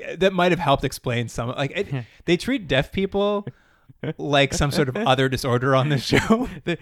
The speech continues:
Speaker 2: well, <laughs> the reason, <laughs> the only reason to mention he's deaf is to add a sort of, um, extra level of, uh, conflict for them, like, 'cause they can't call to him. They can't, he doesn't know they're looking for
Speaker 1: Right.
Speaker 2: him. But,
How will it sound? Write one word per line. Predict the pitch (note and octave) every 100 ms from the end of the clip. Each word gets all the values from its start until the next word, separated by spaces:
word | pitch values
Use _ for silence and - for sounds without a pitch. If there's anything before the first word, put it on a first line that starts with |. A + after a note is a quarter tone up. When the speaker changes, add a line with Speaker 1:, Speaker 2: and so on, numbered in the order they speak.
| E3
Speaker 2:
well, | - E3+ E3 - - D#3 B2+ D#3+
<laughs> | - G#3 G3+ _
the | D3+
reason, | D#3 F3+ G#3 F3+ - F3+ D3 - G#3+ - -
<laughs> | A#3+ D3 E3+ -
the | F3+
only | A3+ F#3+
reason | F3+ D#3+
to | D3
mention | C3+ C3+ C#3
he's | A#2+ A2
deaf | A#2+ A2+ - - - -
is | C3 A#2 - _ _
to | - C#3
add | - A#2+ A#2
a | A#2
sort | G#2 - G#2+
of, | G#2+ F#2+
um, | G2 F2+ F2 - _ _ _ _
extra | C#3 - - A#2
level | G#2+ G#2 G2 G2 F#2+ - _ _ -
of, | G#2 G2 F#2 F2+ -
uh, | G2 F2
conflict | - A#2+ A#2 - A2 -
for | - A2
them, | G#2+ G2+ G2 - _
like, | A2 - _ _ -
'cause | B2+
they | C3
can't | - B2
call | - B2 A2
to | G#2 G#2+
him. | F2
They | F2+
can't, | F#2+ A#2 G#2+ G#2
he | - D3
doesn't | C3+ C3+
know | B2+
they're | A2+ G#2+
looking | A2+ -
for | F#2+
Speaker 1:
Right. | -
Speaker 2:
him. | - - _
But, | -